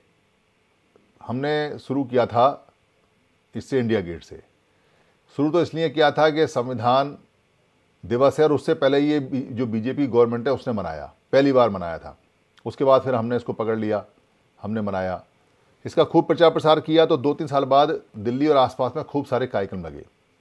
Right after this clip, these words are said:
पर फिर हमें समझ में आया कि गलती हो गई। गलती क्यों हो गई? गलती इसलिए हो गई कि छब्बीस नवंबर को प्रमोट नहीं करना चाहिए था।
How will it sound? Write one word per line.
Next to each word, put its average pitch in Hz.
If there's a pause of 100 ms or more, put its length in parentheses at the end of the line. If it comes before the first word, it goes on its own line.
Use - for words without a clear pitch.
(920)
पर 160
फिर 185
हमें 180
समझ 165
में 165
आया 147
कि 165
गलती 127
हो 101
गई। 71 (680)
गलती 123
क्यों 165
हो 160
गई? 156 (1080)
गलती 147
इसलिए 160
हो 135
गई 147
कि 180
छब्बीस 135
नवंबर 147
को 175
प्रमोट 151
नहीं 151
करना 135
चाहिए 95
था। 78